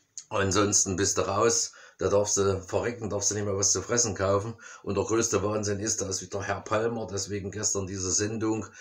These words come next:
so als das große Vorbild in seinem Tübingen, äh, äh, nur noch einkaufen gegen Tests, so ungefähr.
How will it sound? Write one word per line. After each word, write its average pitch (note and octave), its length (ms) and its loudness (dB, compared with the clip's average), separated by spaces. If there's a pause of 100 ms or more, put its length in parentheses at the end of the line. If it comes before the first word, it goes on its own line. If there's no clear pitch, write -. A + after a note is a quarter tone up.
(140)
so A2+ 160 -2
als G#2 100 2
das F#2+ 180 0
große G#2+ 340 2
Vorbild A2 560 2
in F#2+ 120 -4
seinem G2 320 0
Tübingen, A#2 760 0 (320)
äh, G#2+ 220 4 (640)
äh, A#2 100 0 (600)
nur B2+ 240 6
noch B2+ 320 4 (260)
einkaufen B2 680 2
gegen A2+ 300 -2
Tests, - 420 2
so - 100 0
ungefähr. F#2 680 -2